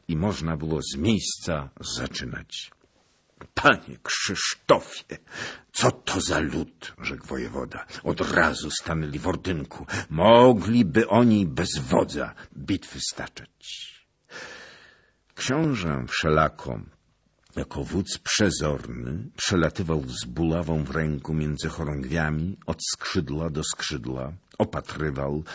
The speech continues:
ostatnie dawał rozkazy. Zorze odbijały się w jego srebrnym pancerzu i podobny był do jasnego płomienia latającego między szeregami, ile że wśród ciemnych zbroic sam jeden świecił mocno. Stanęły tedy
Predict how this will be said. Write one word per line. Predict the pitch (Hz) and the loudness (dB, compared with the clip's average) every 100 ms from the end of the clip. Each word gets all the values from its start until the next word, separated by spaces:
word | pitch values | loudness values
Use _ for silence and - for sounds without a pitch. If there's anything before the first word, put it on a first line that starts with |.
| - | -12
ostatnie | - - - 80 - 80 73 | -8 -4 0 -2 -2 -2 -2
dawał | 67 65 67 62 | -2 -4 -6 -6
rozkazy. | 67 - - - - - - - _ _ _ | -6 -6 -6 -8 -8 -10 -14 -18 _ _ _
Zorze | 71 76 95 80 82 85 87 | -6 0 0 0 0 0 -2
odbijały | 92 80 60 76 82 80 | -4 -6 -4 2 2 2
się | - 78 | 0 -4
w | |
jego | 71 69 | -4 -6
srebrnym | - - 80 65 69 73 | -4 -2 -2 -2 -4 -4
pancerzu | 71 69 64 78 71 67 80 - - - - | -4 -6 -6 -4 -4 -6 -8 -10 -12 -10 -6
i | 85 | -2
podobny | - 85 90 78 85 | 0 2 0 0 0
był | 82 80 82 | 0 0 0
do | 67 78 | -2 -2
jasnego | 78 - 87 76 | -2 -2 -2 -2
płomienia | 80 - 80 80 71 64 67 - - | -2 -2 0 0 0 -4 -6 -8 -6
latającego | 76 71 73 71 69 85 64 67 | -4 -2 -2 -2 -4 -6 -6 -4
między | 69 67 67 | -4 -4 -4
szeregami, | - 67 62 67 62 57 55 - - | -4 -4 -4 -6 -6 -10 -14 -16 -8
ile | 76 69 | -6 -4
że | 64 71 | -6 -8
wśród | - 69 67 - | -6 -8 -10 -6
ciemnych | - 90 69 64 | -2 0 -2 -6
zbroic | 58 73 92 85 82 - - - | -4 0 0 0 -4 -10 -10 -6
sam | - 92 78 | 0 2 2
jeden | 65 67 69 | 0 -2 -4
świecił | - 64 58 62 | -6 -8 -8 -8
mocno. | 62 - - - - _ _ _ - - - | -8 -8 -10 -10 -18 _ _ _ -10 -8 -4
Stanęły | - - 131 92 71 60 | 2 8 8 8 4 -2
tedy | 65 58 - | -10 -10 -14